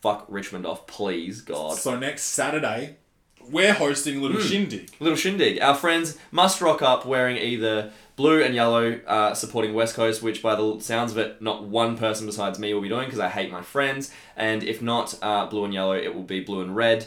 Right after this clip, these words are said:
Speaker 1: supporting the Demons. So we're gonna have a wave of blue and red people in our house, and I'm gonna hate all of them.
Speaker 2: Yeah.
Speaker 1: Yeah.
Speaker 2: So that'll, that'll be good. Um, now, is tonight's game the only other game?
Speaker 1: T-, this week it is, yeah. So,
Speaker 2: Yeah.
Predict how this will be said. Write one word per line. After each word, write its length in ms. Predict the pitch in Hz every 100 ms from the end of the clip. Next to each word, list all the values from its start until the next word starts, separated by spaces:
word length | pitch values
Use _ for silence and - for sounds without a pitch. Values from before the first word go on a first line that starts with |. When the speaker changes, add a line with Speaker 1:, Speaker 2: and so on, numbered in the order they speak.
| -
Speaker 1:
supporting 520 | - - - 101 95 95
the 60 |
Demons. 400 | 90 85 82 87
So 180 | - 98
we're 60 | 104
gonna 80 | 101
have 160 | 104 101
a 220 | 104 101 -
wave 280 | - 135 143
of 100 | 123
blue 160 | 117 113
and 100 | 107
red 160 | 101
people 280 | 107 104 104
in 80 | 104
our 120 | 101
house, 340 | 107 101 101 -
and 180 | 107 107
I'm 140 | 117
gonna 140 | 131
hate 240 | 127 123 120
all 180 | 135 170
of 100 | 104
them. 220 | 87 87
Speaker 2:
Yeah. 360 | 196 320 208 - -
Speaker 1:
Yeah. 280 | 392 113 - - - -
Speaker 2:
So 160 | 175
that'll, 260 | 170 233 240 170
that'll 180 | 185 214
be 120 | 190
good. 380 | 117 120 151 202
Um, 540 | 170 185 185 180 170 160 _
now, 240 | 175 175 170
is 360 | 160 156 - -
tonight's 480 | 190 180 190 185 -
game 240 | 190 185
the 80 | 180
only 180 | 180 180
other 140 | 175
game? 240 | 175 214 392 _ _
Speaker 1:
T-, 100 | -
this 200 | - 117
week 180 | 110 98
it 60 | 92
is, 140 | 92
yeah. 160 | 98 90
So, 120 | 160
Speaker 2:
Yeah. 120 | 123